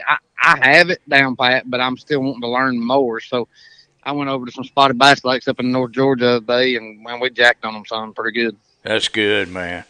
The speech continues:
Speaker 2: That's good, buddy. Um, how's the, uh, how's the horse deal going for your daughter? And I, I love that because I used to go,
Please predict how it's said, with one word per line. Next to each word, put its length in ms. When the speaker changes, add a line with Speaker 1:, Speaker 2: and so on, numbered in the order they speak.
Speaker 2:
That's 280
good, 480
buddy. 320
Um, 1080
how's 640
the, 480
uh, 360
how's 400
the 240
horse 480
deal 300
going 420
for 160
your 200
daughter? 580
And 180
I, 260
I 200
love 500
that 300
because 280
I 140
used 280
to 60
go, 400